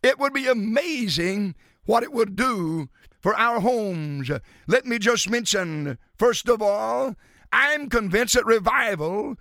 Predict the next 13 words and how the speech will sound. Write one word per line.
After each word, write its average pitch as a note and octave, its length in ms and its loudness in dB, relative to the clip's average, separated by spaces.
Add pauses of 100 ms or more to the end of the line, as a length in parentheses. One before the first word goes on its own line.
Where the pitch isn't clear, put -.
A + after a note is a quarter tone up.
(280)
would A3+ 200 6
settle A#3 440 0
a G3+ 80 6
lot G#3 440 2
of D4+ 220 0
problems E3+ 840 -2 (340)
in A#3 220 4
the A3+ 120 2
partner-companion F3+ 2000 -2 (340)
relationship. G3+ 1300 0 (240)
That A#3 280 2
husband-wife B3+ 1300 -2
relationship A3 1080 0